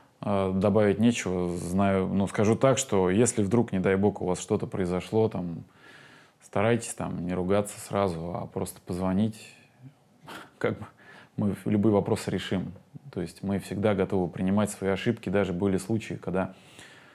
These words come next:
мы просто принимали свои ошибки, когда человек говорил: «Не-не-не, там, наверное, вот так». Мы говорим: «Не-не-не, это наш косяк». Вот. Я не стесняюсь взять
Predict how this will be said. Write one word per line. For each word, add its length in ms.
мы 120
просто 380
принимали 460
свои 240
ошибки, 500
когда 880
человек 240
говорил: 240
«Не-не-не, 420
там, 140
наверное, 260
вот 140
так». 180
Мы 80
говорим: 260
«Не-не-не, 440
это 160
наш 180
косяк». 360
Вот. 420
Я 280
не 80
стесняюсь 500
взять 320